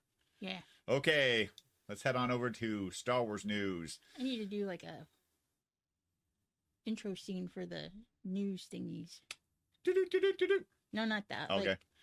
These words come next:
Speaker 1: a Star Wars scene, a Disney scene.
Speaker 2: We're working on it. Okay, Mandalorian season three has wrapped production, so hopefully we'll get that, you know, by October, November, like we normally do. I know, you know, Kenobi is dropping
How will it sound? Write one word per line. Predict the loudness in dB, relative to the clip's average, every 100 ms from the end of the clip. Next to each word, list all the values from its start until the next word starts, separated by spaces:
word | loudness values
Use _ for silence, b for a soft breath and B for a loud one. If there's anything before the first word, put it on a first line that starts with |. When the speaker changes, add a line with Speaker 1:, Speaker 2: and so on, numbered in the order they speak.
| b -14
Speaker 1:
a |
Star | -12 -8 -4 -2
Wars | -2 -4 -6
scene, | -8 -8 -4 -4 -4 -6 _ -6 -6
a | -8
Disney | 0 0 2 -2
scene. | -2 -4 -4 -4 -4 -6 -10 -20 _ _ b b b -4
Speaker 2:
We're | 2
working | 2 2
on | 2 2
it. | 0 0
Okay, | 4 6 6 6
Mandalorian | 6 6 6 6 6 4 4
season | 2 2 0 0
three | 0 2 2
has | 4 4 4
wrapped | 4 6 4 -2 -18 _
production, | 0 2 2 2 0 0 -2
so | 0 2 4
hopefully | 2 0 0 2
we'll | 2 0
get | 0
that, | 0 0 -2 _ -20 -20 _ _ _ _ _ -8
you |
know, | 0 0 -2 _ _ _ _ -20 -8
by | 2 4
October, | 4 2 -2 -2 0
November, | -2 -2 -2 0
like | -2 -4
we | -6
normally | -6 -6 -4 -4
do. | -2 -4 -6 B B B B B
I | -2
know, | 4 4 4
you | 2
know, | -4
Kenobi | -2 2 4 6 6 6
is | 6 4 0
dropping | 2 4 4 2 2 2 -2